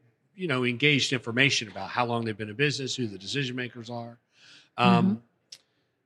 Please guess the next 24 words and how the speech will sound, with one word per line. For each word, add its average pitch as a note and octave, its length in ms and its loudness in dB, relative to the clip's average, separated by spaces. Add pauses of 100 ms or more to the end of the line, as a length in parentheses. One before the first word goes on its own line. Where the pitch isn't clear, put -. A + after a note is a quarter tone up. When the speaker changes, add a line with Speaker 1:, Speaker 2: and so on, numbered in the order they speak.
(540)
Speaker 1:
especially E3+ 540 6
if C3 100 0
they're A#2+ 240 4
publicly B2 560 -2
traded, E3 420 4
then A#2 140 -2
I A2 240 0
would A2+ 160 -10
probably A#2+ 320 2
be A#2 120 0
able A2+ 120 2
to A2 60 -8
get A#2 140 -6
some G#2+ 100 -14
financial A#2+ 520 0
information F2+ 520 -12
too. A#2+ 360 -4 (200)
Speaker 2:
Yep. G3 160 2 (520)
Speaker 1:
Um, B2+ 540 4 (320)
second A#3 480 2
thing C#3+ 180 2
I A#2+ 120 2
could A#2 180 -12
do G#2+ 360 -4